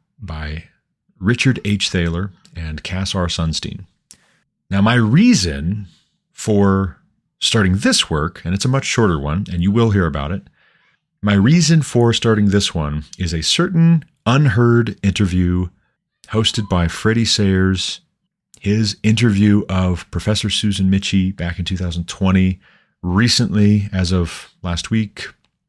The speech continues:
was republished and put into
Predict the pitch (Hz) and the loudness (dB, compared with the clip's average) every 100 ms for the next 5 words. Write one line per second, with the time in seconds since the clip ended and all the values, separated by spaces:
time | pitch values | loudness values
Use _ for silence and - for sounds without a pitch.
0 | _ _ _ - _ _ 82 76 101 98 | _ _ _ -20 _ _ -6 0 0 0
1 | 90 - - - - - _ _ _ _ | -4 -6 -12 -12 -12 -18 _ _ _ _
2 | - _ _ _ _ _ _ 78 76 73 | -20 _ _ _ _ _ _ -6 -6 -6
3 | 67 - _ _ _ _ _ - 107 92 | -8 -12 _ _ _ _ _ -2 0 0
4 | 82 90 80 73 | 0 -2 -2 -4